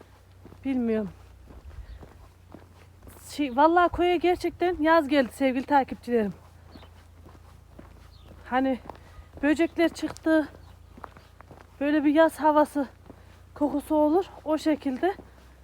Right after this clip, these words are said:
Hatta güneşten gözlerim açılmıyor. Benim gözlerim biliyorsunuz rahatsız. Ne güneşi seviyor, ne karı, ne soğanı seviyor, ne de ağlamayı. Sizler ne yaptınız?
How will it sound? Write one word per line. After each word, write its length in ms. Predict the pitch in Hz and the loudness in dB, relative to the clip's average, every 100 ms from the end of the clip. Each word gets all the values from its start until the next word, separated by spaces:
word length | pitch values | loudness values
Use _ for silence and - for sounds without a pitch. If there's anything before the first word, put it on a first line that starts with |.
| - - | -20 -6
Hatta 360 | 269 - 302 | -6 2 2
güneşten 520 | 285 311 311 - 311 | 2 2 2 0 -2
gözlerim 460 | 294 311 254 311 294 | 2 2 4 2 4
açılmıyor. 600 | 294 285 311 294 269 320 - - - - - - - - | 2 0 0 2 2 0 -4 -20 -20 -20 -20 -20 -20 -6
Benim 200 | 269 262 | -2 -2
gözlerim 500 | 247 277 233 277 262 | 0 -2 2 2 2
biliyorsunuz 480 | 247 277 269 - 233 | -2 -2 -2 -2 0
rahatsız. 600 | 240 269 254 - 285 - - - - - - - - - 262 | 4 4 4 -6 -8 -8 -18 -20 -20 -20 -20 -20 -20 -12 -4
Ne 80 | 269 | -2
güneşi 380 | 247 269 - | 0 0 -2
seviyor, 380 | - 262 233 220 | -4 0 2 2
ne 160 | 220 247 | -2 -4
karı, 380 | - 277 277 269 - - - - - - - - - - - 277 | 2 4 4 0 -10 -20 -20 -20 -20 -20 -20 -20 -20 -20 -8 -2
ne 140 | 294 | -2
soğanı 460 | - 302 277 277 277 | 2 4 6 4 0
seviyor, 480 | - 247 226 320 320 - - - - - - - - - - - | 2 2 4 0 0 -10 -20 -20 -20 -20 -20 -20 -20 -20 -16 -2
ne 160 | 311 | 2
de 100 | 311 | 4
ağlamayı. 640 | 285 277 262 240 220 202 185 - _ - - - - _ _ - - _ _ - - - - - | 6 6 6 2 0 -2 -6 -14 _ -20 -20 -20 -20 _ _ -20 -20 _ _ -20 -20 -20 -20 -14
Sizler 300 | 262 302 294 | 2 4 6
ne 60 | |
yaptınız? 480 | 294 262 - 269 | 4 2 0 2